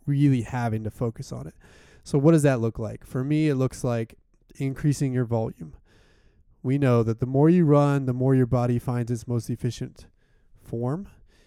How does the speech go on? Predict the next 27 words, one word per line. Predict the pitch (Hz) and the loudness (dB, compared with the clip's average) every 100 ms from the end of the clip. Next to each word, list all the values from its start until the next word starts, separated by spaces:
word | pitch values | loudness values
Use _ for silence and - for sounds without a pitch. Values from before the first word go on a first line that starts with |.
| _ _ _ - | _ _ _ -2
without | 131 143 139 | 2 2 2
you | 127 135 123 | 4 4 4
having | 135 127 123 | 2 0 0
to | |
think | 113 127 117 | -4 -6 -6
about | 113 107 | -6 -4
it. | 110 | -6
It | 120 113 | -8 -6
helps | 135 - - - | -6 -8 -12 -12
program | - 139 135 139 135 135 131 123 - _ - _ _ - | -2 0 0 0 0 -2 -4 -6 -12 _ -20 _ _ -8
the | |
subconscious | 113 135 131 - 143 131 - 143 127 - _ | -4 -2 -2 -2 -2 0 0 -2 -2 -8 _
<laughs> | _ - | _ -2
things | 143 143 139 | 0 0 0
that | 135 127 | 0 0
happen | 127 127 127 123 120 | -4 -4 -4 -6 -6
that, | 120 110 110 - - _ - - | -6 -8 -8 -16 -20 _ -20 -10
that | 117 - - | -10 -10 -6
program | 135 127 127 127 | -4 -2 -2 -2
and | 117 | -4
affect | 117 135 - 123 | -4 -6 -8 -10
your | |
movement | 117 131 156 127 120 123 - _ _ _ _ _ | -4 0 0 0 -6 -8 -20 _ _ _ _ _
so | - 131 123 | -4 0 2
that | 117 113 - _ _ - | 2 0 -6 _ _ -10
you | 120 | -8
don't | 113 123 120 | -2 -2 -2